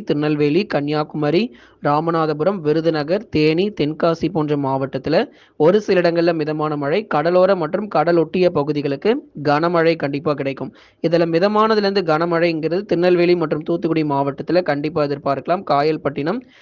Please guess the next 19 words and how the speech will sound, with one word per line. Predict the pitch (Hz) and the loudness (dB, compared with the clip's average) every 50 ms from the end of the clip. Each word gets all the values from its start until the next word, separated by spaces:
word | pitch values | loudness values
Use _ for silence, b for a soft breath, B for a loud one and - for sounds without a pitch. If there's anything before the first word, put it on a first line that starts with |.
| b b b b | b b b b
அதைத் | - 143 156 151 151 | -2 0 0 0 0
தொடர்ந்து | 151 143 151 160 180 180 160 156 | 0 0 0 0 0 -2 -2 -2
திருச்செந்தூர், | - 160 156 170 165 - 170 156 151 143 175 196 190 | 0 0 0 0 0 0 -2 0 2 2 0 2 2
நாசிரேத்து, | 156 143 147 151 151 156 156 156 151 151 - 180 180 | 0 0 0 0 2 2 2 2 2 2 0 -2 -2
குரும்பூர், | 180 - 151 156 151 151 151 175 208 294 - - _ _ _ _ _ _ _ _ _ _ _ _ - | 0 0 0 0 0 0 0 0 0 0 -4 -14 _ _ _ _ _ _ _ _ _ _ _ _ -6
சாத்தான்குளம் | - 185 160 165 170 180 180 185 180 185 175 170 | -2 0 0 2 2 0 -2 0 0 0 0 0
மற்றும் | 165 160 160 175 165 | -2 -2 -2 -2 -2
அதன் | 156 147 156 151 143 | 0 0 -2 -4 -4
சுற்றுவட்டார | - 165 156 - 175 170 165 160 | -6 -8 -2 0 0 2 2 0
பகுதிகள், | 156 143 151 143 147 143 147 147 160 208 262 - b b b b b b b b b b | 0 -2 -2 -2 -2 -2 0 0 -2 -2 -4 -8 b b b b b b b b b b
அதைத் | - 156 165 170 | 0 0 0 2
தொடர்ந்து | 170 160 160 180 175 160 | 2 0 0 0 -2 -2
திருநெல்வேலி | 170 170 170 180 185 180 175 175 170 | -2 -2 -2 0 0 2 2 0 0
மாவட்டத்தில் | 170 160 151 151 151 151 147 165 160 160 165 156 | 0 0 0 0 0 -2 -4 -6 -6 -6 -4 -4
இருக்கக்கூடிய | 147 143 - - 151 170 | -4 -4 -4 -2 -2 0
நாங்குநேரி, | 180 156 143 147 156 156 156 156 147 151 165 | 0 0 0 0 0 0 0 0 2 2 2
வள்ளியூர் | 175 147 139 143 147 156 165 160 156 | 2 2 0 2 2 2 2 2 2
பகுதிகள், | - 151 139 147 143 151 147 160 208 233 - - _ | 0 -2 -2 0 -2 0 0 0 0 -2 -6 -14 _
பாளையங்கோட்டை, | - 143 143 147 156 165 165 156 156 156 147 147 151 160 | -2 0 2 4 4 2 2 0 0 -2 -2 0 2 0